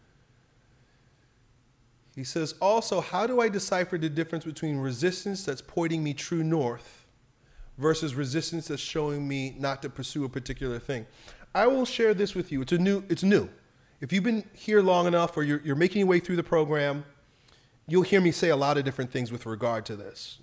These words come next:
You may have even heard me say things today. I don't always have the same answer because I can come from different angles with things. And there's, there's this beautiful piece that I heard Rushvi say,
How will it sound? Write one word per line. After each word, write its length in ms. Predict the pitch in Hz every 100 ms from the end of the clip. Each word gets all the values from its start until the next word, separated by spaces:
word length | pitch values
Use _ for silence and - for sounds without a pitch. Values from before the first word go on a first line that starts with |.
| 117
You 100 | 120
may 140 | 139
have 80 | 139
even 120 | 123
heard 140 | 127
me 80 | 120
say 180 | - 117
things 260 | 113 113 104
today. 420 | 104 120 104 90 107 123 - - - - _ _ _ - - - - -
I 120 | 165
don't 160 | 175 185
always 240 | 175 170
have 100 | 156
the 80 | 131
same 300 | - 147 143
answer 400 | 147 165 - 135
because 280 | 131 135 131
I 60 |
can 140 | 131 139
come 160 | 156
from 140 | 147 139
different 220 | 127 127
angles 300 | 139 156 135
with 160 | 123 -
things. 320 | 110 101 -
And 80 | 123
there's, 240 | 170 185 - - - -
there's 160 | 254
this 140 | 240 -
beautiful 440 | 131 202 220 208
piece 500 | - 208 160 131 - -
that 120 | 143
I 100 | 139
heard 480 | 135 165 160 156 143 - - _ _
Rushvi 580 | 151 196 - 127 175 104 - _
say, 360 | - 123 90